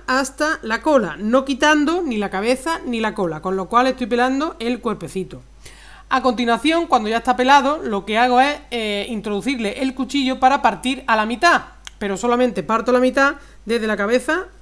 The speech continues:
y justo antes de llegar a la cola me, me quedaría quietecita, ¿veis? Así. Estupendo. Aprovechando también que voy a, mm, cortarlo con el cuchillo y demás,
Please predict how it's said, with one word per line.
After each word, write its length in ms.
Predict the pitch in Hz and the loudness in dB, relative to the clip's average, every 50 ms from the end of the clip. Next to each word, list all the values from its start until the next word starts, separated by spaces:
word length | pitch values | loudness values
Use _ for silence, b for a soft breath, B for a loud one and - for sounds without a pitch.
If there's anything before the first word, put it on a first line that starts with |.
| - - - | -20 -16 -10
y 120 | 247 226 | -10 -8
justo 360 | - - 269 269 - 254 - - | -6 -6 -6 -2 0 0 0 0
antes 380 | 240 269 277 262 - 214 190 170 | 0 -2 -2 -2 -2 -4 -4 -4
de 120 | 185 196 | -4 -6
llegar 320 | 190 190 208 226 - - - | -4 -4 -2 -4 -4 -4 -6
a 80 | 196 196 | -6 -6
la 140 | 208 196 | -6 -2
cola 320 | 208 269 277 294 320 370 415 | 0 2 2 2 2 0 -4
me, 220 | - 208 202 185 - | -6 -6 -6 -6 -6
me 520 | - 202 208 202 208 220 233 254 269 269 - | -8 -10 -8 -8 -6 -4 -4 -4 -6 -6 -8
quedaría 420 | 214 185 180 180 208 226 247 247 | -10 -8 -8 -6 -6 -4 -4 -4
quietecita, 460 | 247 202 156 165 151 175 165 - 139 | -6 -8 -12 -12 -10 -12 -12 -12 -10
¿veis? 220 | 139 196 262 349 - - | -8 -6 -6 -6 -8 -14
Así. 320 | - - - 180 165 - - B B B B B B B B B B B B B | -16 -14 -10 -10 -10 -12 -14 B B B B B B B B B B B B B
Estupendo. 580 | - 196 196 - 165 202 196 190 180 156 143 151 - b b b b b b b b b b b - | -10 -10 -10 -8 -6 -4 -4 -4 -4 -6 -10 -14 -18 b b b b b b b b b b b 4
Aprovechando 720 | 247 247 - 254 233 226 247 254 - 302 302 294 285 240 | 4 4 4 2 0 2 0 2 2 2 0 0 0 -2
también 400 | 294 277 285 302 302 294 247 - | -2 0 0 0 0 -2 -2 -4
que 300 | - 208 190 190 185 190 | -4 -2 -2 -2 -4 -6
voy 320 | 202 190 220 240 254 262 262 | -6 -2 0 2 4 6 6
a, 420 | 254 254 254 254 247 247 247 247 | 6 8 8 8 6 6 4 2
mm, 280 | 247 240 240 240 240 - | 0 -2 -4 -4 -4 -2
cortarlo 440 | - 233 208 - 254 247 233 202 | -2 -2 2 4 4 4 4 4
con 140 | - 190 190 | 0 0 -2
el 140 | 185 170 165 | -2 -2 -2
cuchillo 320 | 190 180 - 233 233 247 | -4 -8 -6 -4 -2 0
y 40 | 254 | 0
demás, 300 | 240 240 240 240 254 285 | 2 2 2 0 0 -2